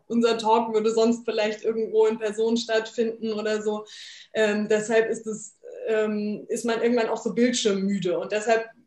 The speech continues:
mag ich das total gerne irgendwie beim Kochen oder irgendwie so, ähm,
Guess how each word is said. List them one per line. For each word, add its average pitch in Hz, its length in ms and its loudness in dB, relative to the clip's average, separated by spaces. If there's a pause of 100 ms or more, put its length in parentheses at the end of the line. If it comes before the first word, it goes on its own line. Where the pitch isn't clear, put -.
(140)
mag 202 300 -2
ich 311 160 0
das 294 160 -6
total 240 400 0
gerne 226 340 0
irgendwie 220 400 -4 (220)
beim 233 240 2
Kochen 214 540 0
oder 208 360 2
irgendwie 214 320 0
so, 214 280 -2 (400)
ähm, 208 640 0